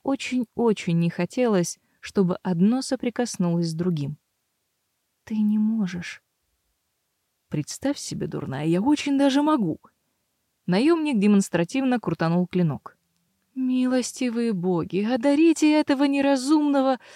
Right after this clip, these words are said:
этого придурочного», поправился Санторий, но, подумав, изменил молитву снова. «Одарите этого полного идиота хоть таликой рассудка!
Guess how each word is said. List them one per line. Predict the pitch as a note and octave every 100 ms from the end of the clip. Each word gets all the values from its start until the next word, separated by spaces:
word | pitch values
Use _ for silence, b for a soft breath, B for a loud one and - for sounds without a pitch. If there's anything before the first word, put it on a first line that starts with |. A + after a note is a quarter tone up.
| B B B B B
этого | A#3 - B3 B3+
придурочного», | - C#4+ D4 G#3+ D#4 E4+ D#4+ D4 - C#4 C#4 C#4 - b b b _
поправился | - F#3 G3 F3+ F3 F3+
Санторий, | - F3+ F#3+ C#4+ C4 A#3+ - _ _ _
но, | A3+
подумав, | A#3+ A#3 D#4 D#4+ -
изменил | - B3 A3 G#3+ A#3+
молитву | G#3 F#3 F#3+ F3+
снова. | - E3 - - _ _ _ _ _
«Одарите | G3+ A3+ B3 D#4+ F#4 F4+ D#4+
этого | D#4+ D#4 B3+ C4 - -
полного | D4+ D#4+ C#4 A3+ G#3+ G3+ G#3
идиота | F#3 C#4+ E4+ D#4 B3+
хоть | C#4+ B3+ _
таликой | C#4 E4+ E4 E4+ D#4+
рассудка! | D#4 D4 - C4+ A3 -